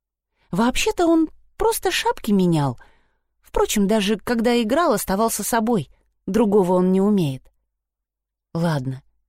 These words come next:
не суть важно. А тогда, говорит он, значит, текст, а сам на меня из-под тишка поглядывает,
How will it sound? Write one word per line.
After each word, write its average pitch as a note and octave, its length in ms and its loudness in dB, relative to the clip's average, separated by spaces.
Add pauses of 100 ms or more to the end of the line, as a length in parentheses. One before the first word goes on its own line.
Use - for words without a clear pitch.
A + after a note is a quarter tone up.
(340)
не A3 180 6
суть A3 300 -2
важно. C3 420 -6 (1160)
А F3+ 120 -2
тогда, D3+ 420 -2
говорит F3+ 460 0
он, D#3+ 120 0
значит, D3+ 460 -2
текст, - 540 -6 (560)
а - 140 -6
сам D#4+ 320 0
на D#4 80 2
меня G3+ 360 2
из-под - 300 -10
тишка D3 340 -6
поглядывает, C3 880 -6